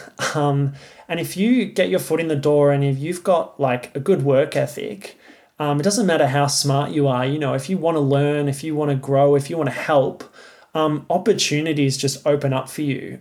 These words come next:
Um, you know, so many organizations are just looking for people like that. And that was what happened for me at Scope,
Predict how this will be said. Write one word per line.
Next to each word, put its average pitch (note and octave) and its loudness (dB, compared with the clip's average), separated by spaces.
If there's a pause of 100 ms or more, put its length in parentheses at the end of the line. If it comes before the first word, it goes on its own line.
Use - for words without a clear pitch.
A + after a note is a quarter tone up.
Um, C3+ -2
you D3 0
know, C#3 4
so D#3+ -2
many E3 -2
organizations C3+ 0
are C3+ -2
just C3 -4
looking C#3+ 0
for C#3 0
people C3+ 0
like B2 -2
that. - -8 (120)
And C#3 -2 (400)
that E3+ 2
was G3 0
what E3+ 4
happened D3+ -2
for D3 -4
me D3 2
at - -2
Scope, - 0